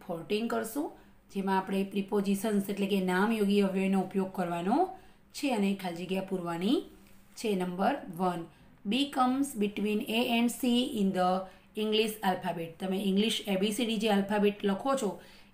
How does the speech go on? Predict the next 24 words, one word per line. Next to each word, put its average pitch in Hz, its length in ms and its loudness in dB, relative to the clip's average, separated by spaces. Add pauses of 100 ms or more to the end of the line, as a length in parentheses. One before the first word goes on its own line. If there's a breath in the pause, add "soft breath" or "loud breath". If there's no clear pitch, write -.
એમાં 202 300 2
એ 240 180 2
અને 214 200 2
સીની 208 480 2 (380 loud breath)
વચ્ચે 214 340 -2
શું 330 220 -2
છે? - 420 -4
બી 208 220 2
આવેલો 180 580 2
છે. 185 280 -4 (440 soft breath)
નંબર 190 240 0
ટુ, 277 340 -2 (480 loud breath)
is 226 140 0
your 247 240 2
school 247 460 -2
near 190 340 2
your 240 260 4
house? 277 480 0 (1200 soft breath)
તારી 190 240 0
સ્કૂલ 226 340 -4
તારી 202 640 2
ઘરથી 185 460 0
નજીક 175 480 0
છે? 302 340 -2